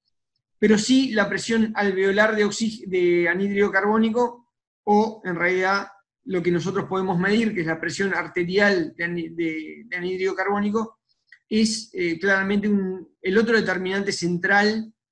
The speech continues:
de, de la oxigenación y, y de la presión alveolar de, de, de oxígeno, ¿ah? Entonces, eh, pasamos un poco a ver cuáles son los determinantes de la presión,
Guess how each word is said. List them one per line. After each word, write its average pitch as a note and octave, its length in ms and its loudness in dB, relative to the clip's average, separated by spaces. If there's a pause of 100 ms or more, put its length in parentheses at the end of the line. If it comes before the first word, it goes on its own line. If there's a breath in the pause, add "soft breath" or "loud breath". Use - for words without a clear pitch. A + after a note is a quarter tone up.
(140)
de, F3 500 -2
de E3+ 160 -2
la E3 260 -4 (540)
oxigenación F#3+ 960 -4
y, F3+ 300 -4
y F3 40 -4
de E3+ 100 -2
la E3 100 -2
presión F3 300 -4
alveolar F3 400 0
de, D#3 280 -6 (840)
de, D#3+ 640 -8 (260)
de F3 80 -6
oxígeno, - 480 -12 (280)
¿ah? G3 280 -12 (800 soft breath)
Entonces, F3+ 560 -2
eh, F3 400 0 (340)
pasamos G#3 380 2
un G#3+ 100 4
poco G#3+ 160 2
a A3 160 6
ver A#3 280 -2 (320)
cuáles A3 200 4
son G#3+ 140 2
los G#3+ 100 4
determinantes G3 720 2
de F3 80 2
la F3 120 0
presión, E3+ 1040 -4